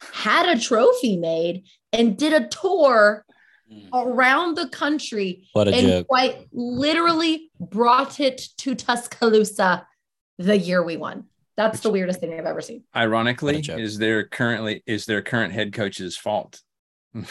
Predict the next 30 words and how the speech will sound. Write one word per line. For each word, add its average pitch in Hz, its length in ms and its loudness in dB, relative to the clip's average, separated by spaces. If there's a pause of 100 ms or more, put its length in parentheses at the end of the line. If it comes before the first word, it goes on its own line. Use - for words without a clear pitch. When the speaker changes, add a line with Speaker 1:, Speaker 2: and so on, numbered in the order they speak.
(1000)
Speaker 1:
Yeah. - 300 -4
Speaker 3:
Gus, - 280 -4 (180)
Gus 139 240 2
Speaker 1:
Yeah. 135 180 4
Speaker 3:
Malzahn. 131 240 -6 (560)
Speaker 2:
That's 95 320 2
pretty 107 180 2
funny. 117 340 0 (600)
Speaker 1:
Yep. 240 240 0
Speaker 3:
<laughs> - 520 -20
Anyway. 104 500 -2 (760)
Speaker 1:
Yes. 147 420 0
Speaker 3:
<clears throat> - 60 -14
Okay. 139 380 0
I, 131 160 0
I 123 160 0
like 120 240 -2
that 117 180 0
one. 101 400 -6
Um, 98 640 -4 (800)
Jacob, 98 240 -4
do 101 60 -4
you 101 100 -4
have 104 100 -2
anything? 110 360 -4 (600)
Any 101 100 -8
weird 101 260 0
Speaker 2:
I - 20 -8
don't 101 160 -4
Speaker 3:
things? 101 220 -8